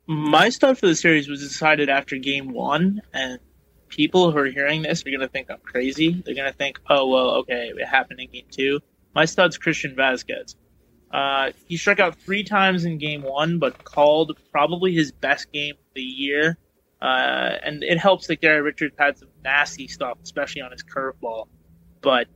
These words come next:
you able, he was able to get Gary Richards through seven innings of no damage, uh, and maneuvered him out of some tricky situations there where he gave up a double down the line that he should not have given up, but for the shift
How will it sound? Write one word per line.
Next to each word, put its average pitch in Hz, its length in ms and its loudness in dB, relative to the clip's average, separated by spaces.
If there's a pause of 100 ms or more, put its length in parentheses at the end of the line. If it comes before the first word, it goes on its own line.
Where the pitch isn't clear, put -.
(180)
you 160 300 2
able, 165 260 4
he 165 100 -2
was 160 140 2
able 175 180 4
to 160 80 -2
get 151 200 0
Gary 156 180 2
Richards 151 320 -2
through 147 160 -6
seven 151 320 2
innings 147 480 -6 (360)
of 135 280 2 (220)
no 151 180 4
damage, 147 640 0 (500)
uh, 135 280 2
and 151 200 -6 (140)
maneuvered 165 420 2
him 160 80 0
out 151 140 4
of 147 160 -8
some 147 260 -8 (220)
tricky 208 260 -2
situations 180 680 0
there 143 280 4
where 139 460 2 (120)
he 165 100 -10
gave 160 180 2
up 160 120 0
a 156 60 -4
double 160 320 2
down 160 220 2
the 151 80 -4
line 151 520 -2
that 143 120 -4
he 143 100 -14
should 175 160 -4
not 160 160 4
have 156 140 -4
given 147 180 -8
up, 147 240 2
but 143 120 0 (100)
for 143 60 -14
the 135 100 -12
shift 190 380 2